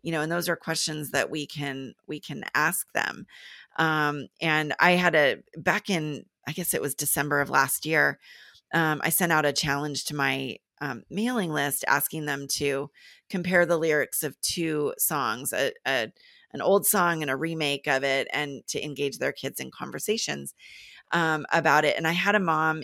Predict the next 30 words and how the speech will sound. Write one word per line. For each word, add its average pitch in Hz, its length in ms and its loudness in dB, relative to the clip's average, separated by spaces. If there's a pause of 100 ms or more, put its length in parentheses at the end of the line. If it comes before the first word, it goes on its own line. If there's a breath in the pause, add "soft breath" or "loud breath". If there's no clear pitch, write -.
(120)
email 165 240 -2
me 147 160 -4
back 143 340 4
and 139 160 -6
say, 143 500 0 (520)
"Thank 202 260 2
you 170 100 0
so 156 240 2
much 139 280 -2
for 190 100 0
that. 190 240 4
That 110 140 4
was - 140 -2
the 160 60 -8
most 151 280 -6
productive 151 720 -2
conversation 156 1000 -4 (600 loud breath)
I've 170 140 2
had 147 320 4
with 151 220 0
my 147 180 0
tween. 143 540 -6
She - 160 -4
was 147 160 -6
the 156 60 -8
most 151 260 -6
engaged 143 440 -2
I've 147 180 0
seen 143 260 -2
her." 175 240 -4